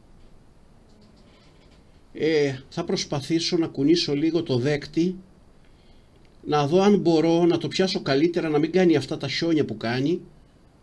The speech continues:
Το βλέπετε. Αφήνω λίγο την κάμερα κάτω αυτή εδώ και θα προσπαθήσω να κουνήσω λίγο το δέκτη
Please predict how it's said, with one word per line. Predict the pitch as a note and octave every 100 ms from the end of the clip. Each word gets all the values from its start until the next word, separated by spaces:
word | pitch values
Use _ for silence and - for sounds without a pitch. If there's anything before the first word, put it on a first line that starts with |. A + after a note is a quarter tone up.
| _ _ _ _ _ - _ - _ _ - - _ - _
Το | - B2
βλέπετε. | D#3 D#3 B2+ D3+ E3+ - - - _ _ _ _ - _
Αφήνω | - D3+ D3
λίγο | D#3 D#3
την | B2
κάμερα | D3 D#3 B2
κάτω | B2 C#3+ B2
αυτή | - C3
εδώ | A#2 C3 D3 - - - - - - - -
και | -
θα | C3
προσπαθήσω | E3+ D3 - C3 C3 E3 E3
να | D3+
κουνήσω | C#3 C3+ D#3 D3
λίγο | C#3+ D#3
το | C#3+ B2+
δέκτη | A#2+ C3 - D3+